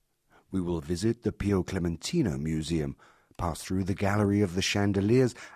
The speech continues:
and the Gallery of the Geographical Maps, see the amazing Raphael's Rooms, the world-famous statues of Apollo Belvedere and the Laocoon. Together with you, we will admire paintings of the Sistine Chapel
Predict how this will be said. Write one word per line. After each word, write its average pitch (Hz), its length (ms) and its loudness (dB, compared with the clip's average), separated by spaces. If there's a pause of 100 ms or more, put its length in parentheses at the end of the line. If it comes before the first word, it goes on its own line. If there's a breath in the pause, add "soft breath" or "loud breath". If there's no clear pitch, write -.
and 135 160 0
the 139 80 0
Gallery 139 500 2
of 120 160 0
the 120 80 0
Geographical 107 840 0
Maps, 107 600 -2 (380)
see - 280 -2
the 107 160 2
amazing 110 480 2
Raphael's 117 600 2
Rooms, 131 280 0 (320 loud breath)
the 120 80 0
world-famous 139 800 2
statues 127 520 -2
of 113 80 -2
Apollo 117 440 0
Belvedere 117 760 0 (380 loud breath)
and 151 180 0
the 151 80 0
Laocoon. 120 680 -4 (1200 soft breath)
Together 185 380 4
with 120 160 4
you, 110 380 0 (260 loud breath)
we 156 140 2
will 180 160 2
admire 131 400 2
paintings 104 580 -2
of 98 100 -4
the 95 80 -4
Sistine 101 560 -4
Chapel 123 480 0